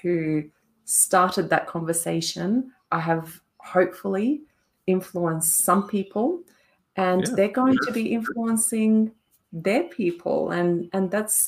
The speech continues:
Speaker 1: and that's how change starts.
Speaker 2: Yeah, I mean, I hired, I hired interns this summer that were two of, uh, well, they were from,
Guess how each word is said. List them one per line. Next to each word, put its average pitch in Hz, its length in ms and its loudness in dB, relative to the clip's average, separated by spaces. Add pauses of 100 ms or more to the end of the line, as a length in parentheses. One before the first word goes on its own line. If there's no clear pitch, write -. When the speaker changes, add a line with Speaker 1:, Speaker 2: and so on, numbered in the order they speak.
(120)
Speaker 1:
and 196 120 0
that's 214 220 -2
how 202 200 4
change 165 540 -2 (320)
starts. - 1080 0 (640)
Speaker 2:
Yeah, 107 220 2
I 101 60 0
mean, 107 140 4
I 117 80 4
hired, 113 400 4 (160)
I 107 100 2
hired 110 220 4
interns 101 400 -2
this 85 240 -10
summer 85 360 -2 (100)
that 90 100 0
were 85 400 0 (380)
two 104 260 0
of, 98 100 0
uh, 90 440 -2
well, 95 160 -2
they 98 100 2
were 101 160 0
from, 92 640 -4